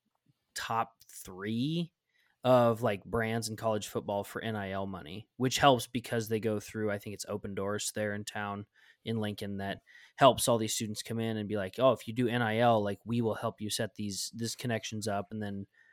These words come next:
basically, like, they are on the front lines telling these students, like, "We are gonna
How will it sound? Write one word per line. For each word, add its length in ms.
basically, 500
like, 300
they 640
are 260
on 120
the 80
front 260
lines 420
telling 300
these 160
students, 480
like, 260
"We 320
are 120
gonna 340